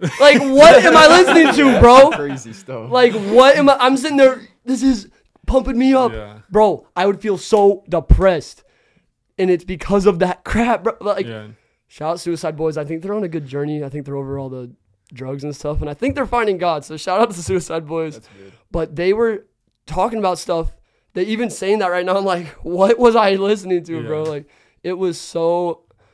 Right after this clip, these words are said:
Speaker 1: uh, but it got me pumped up for the gym, but it played into my emotions, bro. I felt so bad just from listening to that. And I'd always tell Macy, 'cause I'd listen to that in the car a little bit, and she's like, "What is this?" And I'm like, "Dude, don't listen to the words, just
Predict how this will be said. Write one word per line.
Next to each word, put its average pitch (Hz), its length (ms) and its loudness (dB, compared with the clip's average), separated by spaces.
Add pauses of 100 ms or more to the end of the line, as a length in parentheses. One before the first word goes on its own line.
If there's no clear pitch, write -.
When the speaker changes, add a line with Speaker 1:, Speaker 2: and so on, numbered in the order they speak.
(500)
Speaker 1:
uh, 160 340 -12
but 160 120 -6
it 160 160 -10
got 165 200 -6
me 175 100 -6
pumped 180 240 -10
up 185 120 -4
for 185 80 -14
the 165 100 -10
gym, 180 260 -6
but 147 140 -8
it 143 100 -14
played 160 300 -6
into 165 260 -8
my 143 360 -10 (240)
emotions, 139 640 -10
bro. 135 220 -12
I 135 80 -8
felt 143 260 -12
so 147 200 -12
bad 147 260 -10
just 143 160 -16
from 135 220 -12
listening 151 320 -8
to 165 60 -10
that. 175 200 -8 (240)
And 175 120 -12
I'd 165 100 -8
always 185 220 -8
tell 175 140 -8
Macy, 156 460 -10 (280)
'cause - 100 -20
I'd 165 100 -10
listen 160 240 -14
to 165 40 -8
that 165 140 -6
in 151 40 -18
the 147 80 -14
car 147 180 -10
a 156 40 -6
little 165 160 -8
bit, 180 200 -10
and 180 100 -16
she's 170 80 -20
like, 185 140 -10
"What 311 280 -8
is 466 120 -12
this?" 190 240 -6
And 202 100 -10
I'm 208 60 -6
like, 202 180 -8 (560)
"Dude, 220 240 -6
don't 214 180 0
listen 220 180 -2
to 214 60 -10
the 202 100 -2
words, 185 320 -6
just 156 180 -14